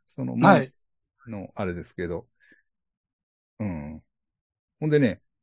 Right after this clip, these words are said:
Speaker 1: その、中日が、がね、僕の知り合いの家業がホテルでね、
Speaker 2: うん。
Speaker 1: 芦屋で。
Speaker 2: はい。
Speaker 1: で、中日が泊まってたんですよ。
Speaker 2: はい。
Speaker 1: 昔。今は違うんですけど。
Speaker 2: あの、甲子園にで-、来た。
Speaker 1: 甲子園に来た時ね、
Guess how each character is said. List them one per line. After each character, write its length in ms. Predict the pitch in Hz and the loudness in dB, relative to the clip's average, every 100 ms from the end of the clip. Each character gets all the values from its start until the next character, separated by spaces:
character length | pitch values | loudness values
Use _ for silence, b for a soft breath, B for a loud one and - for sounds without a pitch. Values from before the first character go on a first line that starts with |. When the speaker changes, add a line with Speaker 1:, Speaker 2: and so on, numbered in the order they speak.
| _ | _
Speaker 1:
そ 200 | - 156 | -4 0
の、 220 | 143 143 - _ - 160 | 2 0 -6 _ -18 -10
中 220 | - 214 | 0 4
日 260 | 208 208 226 | 4 4 4
が、 220 | 220 220 - - | 4 2 -6 -4
が 140 | 185 | 0
ね、 180 | 190 226 _ - | 0 -2 _ -8
僕 320 | 127 185 233 | 2 4 4
の 80 | 220 | 0
知 180 | - 269 | 0 2
り 160 | 277 | 8
合 140 | 220 - | 10 8
い 120 | - - | 0 -4
の 400 | 240 233 220 208 _ _ _ _ _ _ | 0 2 0 -2 _ _ _ _ _ _
家 160 | - 262 | -2 0
業 260 | 240 151 101 | 4 2 2
が 120 | 87 | -4
ホ 200 | - 285 | -4 0
テ 160 | 277 | 2
ル 100 | 202 | 2
で 120 | - 78 | 0 -10
ね、 200 | 69 - | -12 -8
Speaker 2:
う 20 | |
ん。 40 | 95 | -6
Speaker 1:
芦 160 | - | -2
屋 100 | 95 | 0
で。 200 | 87 92 _ _ _ _ _ _ _ - | 0 -4 _ _ _ _ _ _ _ 6
Speaker 2:
は 160 | 202 | 6
い。 160 | 135 - _ 185 | 6 -2 _ -2
Speaker 1:
で、 200 | 202 - | -2 2
中 200 | 240 247 | 6 8
日 180 | 233 | 6
が 80 | 269 | 2
泊 120 | - | 0
ま 100 | 339 | -2
っ 20 | 330 | 0
て 120 | 311 | 4
た 340 | 160 113 98 | 6 6 4
ん 80 | 87 | 0
で 100 | 80 | -8
す 120 | - | -10
よ。 140 | - - _ _ _ _ _ _ _ _ _ _ _ - | -12 -12 _ _ _ _ _ _ _ _ _ _ _ 0
Speaker 2:
は 140 | 185 | 4
い。 20 | 120 | 4
Speaker 1:
昔。 260 | - 113 - | 2 -8 2
今 240 | 196 247 | 4 6
は 160 | 117 - | 4 2
違 60 | 113 | -2
う 120 | 95 | -2
ん 40 | |
で 60 | 76 | -4
す 60 | - | -10
け 120 | 78 | -6
ど。 120 | 175 208 | 2 4
Speaker 2:
あ 60 | |
の、 80 | 196 | 4
甲 220 | - 220 | 8 6
子 160 | 214 220 | 6 0
園 120 | 160 | -2
に 120 | 135 | -4
で-、 160 | 120 175 | 0 0
来 160 | - | 0
た。 140 | - 120 | -6 -2
Speaker 1:
甲 180 | 160 156 | 2 4
子 120 | 160 | 4
園 60 | |
に 60 | 131 | 4
来 60 | - | 4
た 140 | 113 | 0
時 240 | 104 87 | 0 -6
ね、 200 | 98 185 | -4 -4